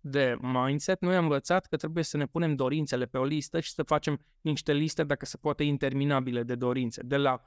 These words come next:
un pix la, țin minte că vreun an m-am uitat după o boxă pe care vroiam să o iau și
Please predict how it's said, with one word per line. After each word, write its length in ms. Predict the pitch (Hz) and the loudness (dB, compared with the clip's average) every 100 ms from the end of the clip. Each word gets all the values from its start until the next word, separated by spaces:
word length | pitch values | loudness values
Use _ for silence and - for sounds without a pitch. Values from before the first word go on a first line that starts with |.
| _ _ _ | _ _ _
un 200 | - 147 | -2 -2
pix 480 | 131 - 233 - - | -2 0 0 0 -4
la, 360 | 156 143 131 - 160 | 2 4 4 0 -4
țin 180 | 190 | 0
minte 200 | 185 180 | 2 2
că 140 | 160 143 | 0 -2
vreun 300 | 139 135 139 | -2 0 2
an 180 | 180 190 | 4 4
m-am 180 | 160 | 4
uitat 240 | 156 - 170 | 2 2 0
după 180 | 156 147 | 0 -2
o 100 | 135 | 0
boxă 380 | 165 143 - | -2 -2 -6
pe 120 | 135 123 | -12 -4
care 180 | 131 | -2
vroiam 260 | 123 131 147 | 0 2 0
să 120 | 139 | 0
o 100 | 127 | -4
iau 300 | 120 156 208 | 0 0 0
și 300 | 190 185 160 | -2 -6 -6